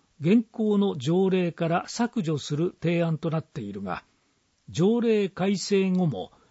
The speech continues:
それらの取り扱いに変更は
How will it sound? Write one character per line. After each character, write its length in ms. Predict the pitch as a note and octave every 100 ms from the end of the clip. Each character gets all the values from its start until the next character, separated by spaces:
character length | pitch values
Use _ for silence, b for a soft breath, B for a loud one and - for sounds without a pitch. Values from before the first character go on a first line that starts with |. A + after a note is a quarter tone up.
| b
そ 160 | - F3+
れ 140 | A3+
ら 100 | G#3+
の 240 | E3 C#3 -
取 180 | D3+ E3+
り 100 | G3
扱 380 | F3+ - F3+ F3
い 100 | E3+
に 180 | F3+ -
変 260 | - F#3+ G3
更 300 | - F#3 F3
は 240 | F#3+